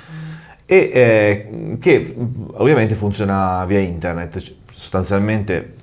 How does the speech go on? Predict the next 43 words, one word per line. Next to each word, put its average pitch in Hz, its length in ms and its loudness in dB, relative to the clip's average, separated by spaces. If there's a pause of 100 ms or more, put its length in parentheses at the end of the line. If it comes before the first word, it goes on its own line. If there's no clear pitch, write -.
per 87 140 -8
non 92 140 -4
farla 95 200 0
troppo 95 260 -4
lunga, 92 340 -4
è 85 40 -8
un, 82 460 -8
una 85 180 -8
box, 90 380 -6
una 78 160 -6
T 80 120 -10
V 90 180 -6
Android 82 580 -4
solitamente, 90 840 -4
che - 100 -16
si 98 140 -12
collega 90 320 -4
a 80 40 -4
dei 90 140 -6
server 71 760 -8 (240)
illegali, 98 520 -2
appunto, 95 440 -8
che 87 300 -10 (140)
fanno 98 260 -2
da 92 100 0
ripetitore 101 840 0 (240)
per, 87 240 -2
eh, 69 680 -6
le, 80 200 -8
le 80 100 -10
partite 85 340 -6
di 85 120 -6
calcio, 76 480 -10
prendono 82 320 -6
il 82 60 -10
segnale 90 420 -8
di 80 100 -10
Sky, 87 460 -6
di, 78 500 -8
di 85 100 -10
dazn, 87 680 -6
no? 98 220 -6
Di, 67 500 -10